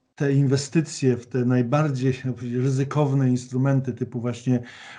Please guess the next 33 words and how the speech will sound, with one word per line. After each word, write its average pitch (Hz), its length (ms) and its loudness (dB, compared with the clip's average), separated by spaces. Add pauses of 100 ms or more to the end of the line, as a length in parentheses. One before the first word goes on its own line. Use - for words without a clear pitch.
opcje, 131 540 0
futures, 127 680 0
a 123 60 2
już 123 220 2
cały 135 280 4
ten 127 180 0
w 123 60 -2
ogóle 131 260 2
over-the-counter 135 1000 0
rynek, 131 320 4
który 123 200 -2
jest 113 240 -2
nie-, 135 400 4 (360)
nieewidencjonowany, 131 1000 4
tam 123 180 0
się 120 140 -6
dzieją 117 300 0
rzeczy 113 300 -2
niesamowite, 135 800 2
a 127 80 -2
sprzedają 123 500 0
się 120 240 -2 (300)
takie 143 240 2
same 139 260 4
produkty, 131 500 0
czyli 113 220 -4 (100)
bardzo, 120 500 -2
bardzo 120 260 0
podobne 127 460 2
produkty 127 460 -4
jak 117 180 -2
na 117 120 0
giełdach. 147 460 -2